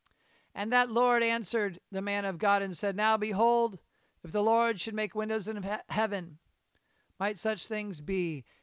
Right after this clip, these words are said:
And he said, "Behold, thou shalt see it with thine eyes, but thou shalt not eat thereof." And so it fell out unto him, for the people trode upon him in the gate,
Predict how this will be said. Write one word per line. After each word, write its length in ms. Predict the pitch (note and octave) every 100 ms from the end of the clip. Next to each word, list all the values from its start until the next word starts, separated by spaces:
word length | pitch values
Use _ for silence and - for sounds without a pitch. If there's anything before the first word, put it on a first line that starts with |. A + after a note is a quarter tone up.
| -
And 100 | F#3
he 140 | G3+ A#3
said, 240 | C4 A#3
"Behold, 360 | G#3+ G#3 A#3 A#3+
thou 140 | A3+
shalt 260 | A3 A#3 G#3+
see 240 | - B3+
it 80 | C4
with 100 | B3+
thine 200 | B3+ A#3+
eyes, 360 | A3 G#3 G3 D#3+
but 140 | G3
thou 160 | G#3 G#3+
shalt 240 | A3 F#3+
not 260 | G3+ A3 A3
eat 220 | A#3 -
thereof." 580 | A3 G3 E3 D3 - - _ _ _ _ _ _ _ _ _ _ _ -
And 200 | G3 G3
so 260 | - C4+
it 120 | C4+ G3
fell 320 | - C4 C4
out 240 | C4 B3+
unto 220 | B3 B3+
him, 380 | B3 G#3 F#3 F3 - _ _ _ _ _ _ _ _ _ -
for 120 | F#3
the 80 | F#3
people 300 | A#3+ B3 A#3
trode 280 | - A#3+ A3+
upon 340 | - A#3+ A3+
him 180 | G3 F3+
in 100 | F3+
the 60 |
gate, 400 | E3+ F#3 G#3+ E3+